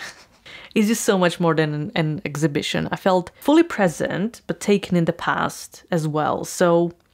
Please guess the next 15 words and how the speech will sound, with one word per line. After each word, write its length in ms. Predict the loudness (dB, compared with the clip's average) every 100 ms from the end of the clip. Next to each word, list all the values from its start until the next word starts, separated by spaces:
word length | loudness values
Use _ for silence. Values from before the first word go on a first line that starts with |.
| -2
and 120 | 2
I 60 | 2
was 200 | 2 0
pretty 240 | 2 4
moved 560 | 4 4 2 -4 -12 -2
and 200 | 0 2
emotional, 760 | 4 4 2 -2 -2 -2 -4 0
and 460 | 2 2 2 -2 -8 _ -20 _ _ -2
I 60 |
felt 220 | 2 4
really 240 | 6 4 2
good 380 | 2 2 2 2
in 160 | 0 0
the 200 | 0 -2
end. 440 | 0 0 -2